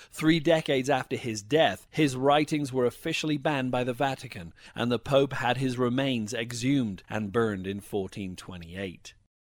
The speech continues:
Throughout the ages, the Catholic papacy were outraged that other translations of God's word were in existence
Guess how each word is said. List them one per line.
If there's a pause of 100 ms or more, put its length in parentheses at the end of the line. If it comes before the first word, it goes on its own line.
(480)
Throughout
the
ages,
the
Catholic
papacy
were
outraged
that
other
translations
of
God's
word
were
in
existence